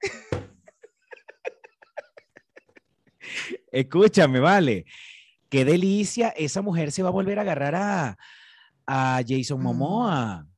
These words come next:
Speaker 2: Que
Speaker 1: Qué
Speaker 2: esas
Speaker 1: cosa tan
Speaker 2: escenas,
Speaker 1: deliciosa.
Speaker 2: esas escenas en Game of Thrones eran y que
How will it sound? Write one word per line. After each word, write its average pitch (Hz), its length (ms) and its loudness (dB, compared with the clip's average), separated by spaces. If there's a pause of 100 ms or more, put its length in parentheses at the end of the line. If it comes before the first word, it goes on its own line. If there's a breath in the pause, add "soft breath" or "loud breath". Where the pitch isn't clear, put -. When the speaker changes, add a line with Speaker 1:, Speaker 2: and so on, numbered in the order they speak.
(800)
Speaker 2:
Que - 100 -20
Speaker 1:
Qué 123 120 -8
Speaker 2:
esas - 100 -6
Speaker 1:
cosa 151 200 -2
tan 180 100 -2
Speaker 2:
escenas, 190 120 2
Speaker 1:
deliciosa. 139 920 -2
Speaker 2:
esas 170 180 -12
escenas 202 320 -8
en 240 100 -6
Game 185 240 -8
of 196 160 -14
Thrones 226 360 -4
eran 233 200 -4
y 254 80 -6
que 156 360 -2